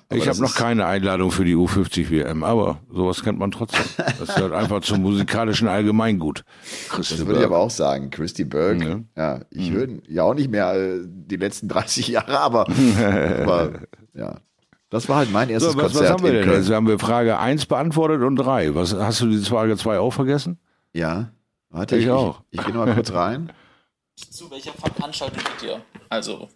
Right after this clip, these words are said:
Speaker 3: Konzert
Speaker 2: Hm.
Speaker 3: oder Theater? Mal kein Dart.
Speaker 2: Das ist die dritte.
Speaker 3: Ich bin sehr gespannt.
Speaker 1: Moment.
Speaker 3: Restaurant geht ihr als erstes? In welches
Speaker 2: Mhm.
Speaker 3: Land wollt ihr als erstes wieder
Speaker 1: In welches
Speaker 3: reisen?
Speaker 1: Land
Speaker 2: Ah.
Speaker 1: wollt ihr
Speaker 3: Zu welcher
Speaker 1: reisen?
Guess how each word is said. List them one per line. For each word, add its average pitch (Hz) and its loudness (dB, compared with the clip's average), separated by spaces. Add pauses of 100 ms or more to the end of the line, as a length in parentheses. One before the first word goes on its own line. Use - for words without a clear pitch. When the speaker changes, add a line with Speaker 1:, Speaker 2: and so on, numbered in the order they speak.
(120)
Speaker 3:
Konzert - 2
Speaker 2:
Hm. - -2
Speaker 3:
oder 120 -6
Theater? 110 -4
Mal - -10
kein 131 -4
Dart. 101 0
Speaker 2:
Das 98 0
ist 101 -4
die 135 4
dritte. 101 0
Speaker 3:
Ich - -8
bin 127 -8
sehr 160 0
gespannt. 123 -6 (840)
Speaker 1:
Moment. 95 -18 (160)
Speaker 3:
Restaurant 175 -4
geht 131 -6
ihr 117 -4
als 113 -4
erstes? - -4 (260)
In 147 -8
welches 147 -2
Speaker 2:
Mhm. 143 -2
Speaker 3:
Land 202 2
wollt 170 -4
ihr 175 2
als 156 -2
erstes 156 -4
wieder - -2
Speaker 1:
In 131 4
welches 135 0
Speaker 3:
reisen? 117 0
Speaker 1:
Land 127 4
Speaker 2:
Ah. 104 2
Speaker 1:
wollt 95 0
ihr - -6
Speaker 3:
Zu - -6
welcher 73 -10
Speaker 1:
reisen? - -18